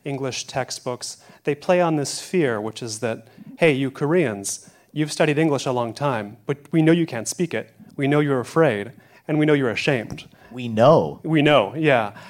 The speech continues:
Speaker 1: And we know the implications of the Speaking Max commercial especially fascinated me, because not only does it imply that foreigners feel entitled to go around speaking English to Koreans in Korea, which, uh, I don't believe they should,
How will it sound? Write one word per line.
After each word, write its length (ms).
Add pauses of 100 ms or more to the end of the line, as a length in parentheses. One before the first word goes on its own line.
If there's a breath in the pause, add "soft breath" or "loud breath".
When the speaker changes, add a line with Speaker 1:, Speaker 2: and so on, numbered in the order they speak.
(260 loud breath)
Speaker 1:
And 260
we 180
know 420 (240)
the 160
implications 680
of 140
the 60
Speaking 520
Max 320
commercial 460
especially 540
fascinated 560
me, 120
because 280
not 220
only 480 (540 soft breath)
does 160
it 100
imply 460
that 100
foreigners 580
feel 240
entitled 600
to 80
go 240
around 280
speaking 540
English 580
to 100
Koreans 500
in 120
Korea, 380 (320 loud breath)
which, 320
uh, 200
I 180
don't 260
believe 220
they 140
should, 280